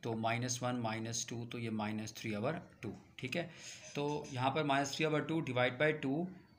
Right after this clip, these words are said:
माइनस, माइनस माइनस प्लस हो जाएंगे, ये टू डिनोमिनेटर का, जो डिनोमिनेटर ऊपर जाके मल्टीप्लाई हो जाएगा, टू हो जाएगा,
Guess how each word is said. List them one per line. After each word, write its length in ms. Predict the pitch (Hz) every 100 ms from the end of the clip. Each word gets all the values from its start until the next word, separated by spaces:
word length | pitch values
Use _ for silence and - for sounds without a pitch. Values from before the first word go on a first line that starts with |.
| -
माइनस, 440 | 113 113 127 160 - -
माइनस 380 | 123 120 135 143
माइनस 260 | 139 139 135
प्लस 280 | - 147 151
हो 60 | 151
जाएंगे, 220 | 139 135
ये 60 | 135
टू 140 | 147 147 127
डिनोमिनेटर 440 | 123 131 135 139
का, 100 | 151
जो 100 | 143 135
डिनोमिनेटर 400 | 123 127 139 139
ऊपर 160 | 139 131
जाके 280 | 131 135
मल्टीप्लाई 500 | 127 120 131 135 147
हो 80 | 131
जाएगा, 240 | 127 120 117
टू 160 | 117
हो 160 | 147 139
जाएगा, 360 | 131 117 113